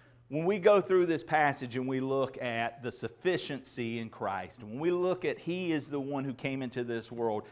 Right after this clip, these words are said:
to be our high priest, that he has blazed a way to glory, and he says to whosoever will, let them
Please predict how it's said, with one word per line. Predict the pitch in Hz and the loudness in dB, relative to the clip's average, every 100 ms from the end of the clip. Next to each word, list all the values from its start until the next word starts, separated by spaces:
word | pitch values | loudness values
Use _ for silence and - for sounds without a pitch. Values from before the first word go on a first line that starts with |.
| - | -18
to | - 127 | -8 -4
be | 139 139 | -2 4
our | 120 | 4
high | 107 113 110 | 4 2 0
priest, | - 98 101 - | -4 -12 -12 -6
that | 123 110 | -4 -2
he | 180 175 | -2 0
has | 156 | -2
blazed | 113 120 147 143 107 113 | 0 4 6 4 2 -2
a | 120 | 0
way | 113 127 120 110 98 - - | 6 6 8 6 0 -8 -20
to | - 147 | -4 -4
glory, | 117 127 120 117 113 - - | 0 0 2 2 0 -4 -16
and | 110 117 | -4 -4
he | 95 147 135 | -2 -2 -2
says | 131 - 123 120 117 - | -4 -2 0 2 0 -2
to | 104 | -6
whosoever | 123 135 - 123 107 | -2 -4 -4 -4 -4
will, | 107 120 | -4 -2
let | 113 107 | -2 -4
them | 110 | -6